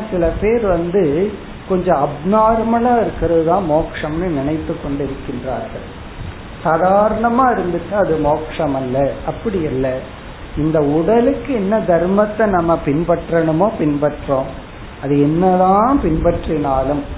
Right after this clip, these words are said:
எவ்வளவு கவனமாக இந்த உடலை பார்த்துட்டாலும்,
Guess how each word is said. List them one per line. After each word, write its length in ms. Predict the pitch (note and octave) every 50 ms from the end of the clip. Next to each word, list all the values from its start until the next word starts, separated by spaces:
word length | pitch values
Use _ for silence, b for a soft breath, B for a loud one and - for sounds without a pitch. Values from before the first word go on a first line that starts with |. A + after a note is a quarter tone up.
| - - - - - - D#3 C#3+
எவ்வளவு 800 | D3+ D#3+ D#3+ F3 F3+ - A#3+ B3 C4 C4+ C4+ C4+ C#4 C4+ C4+ C#4 -
கவனமாக 760 | - E3+ D#3 - F#3+ F#3+ G3 G3+ G3+ G3+ G3 G3 F#3+ G3 F#3+ G3 A#3
இந்த 240 | A3+ G#3+ F#3+ F3 D#3+
உடலை 400 | C#3 D3 D3 E3 F3 F3 F3+ F#3 F3
பார்த்துட்டாலும், 1000 | - D#3 C#3+ C#3+ C#3 - - - D3 D#3 - D3 C#3 C3+ C3 B2+ C3+ B2+ A#2